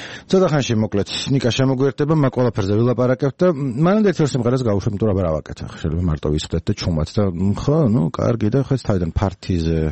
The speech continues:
ესე რომ იწყება, რა, ერთ სამი-ოთხი კაცი რო არის და ცოტა, მ, დაძაბული შეიძლება არ ახარ, მაგრამ არ იცი რა აკეთო და მე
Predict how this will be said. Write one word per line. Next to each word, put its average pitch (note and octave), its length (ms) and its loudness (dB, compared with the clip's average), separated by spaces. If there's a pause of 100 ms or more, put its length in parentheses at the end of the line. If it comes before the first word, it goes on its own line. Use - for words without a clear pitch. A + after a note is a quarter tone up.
(160)
ესე - 220 -8
რომ D#2+ 140 0
იწყება, - 340 -4
რა, A2 140 2
ერთ G2+ 140 -2
სამი-ოთხი E2 480 -2
კაცი - 260 -4
რო G2+ 120 2
არის F#2 200 0
და G#2+ 80 -2
ცოტა, - 240 -4
მ, E2 140 -2 (1160)
დაძაბული B2 500 0
შეიძლება A2 280 0
არ G2+ 120 2
ახარ, G#2+ 160 -4
მაგრამ G2+ 240 0
არ D#2+ 120 -2
იცი - 180 -4
რა D#2 120 0
აკეთო D#2+ 300 -2
და G#2 100 0
მე F#2+ 120 2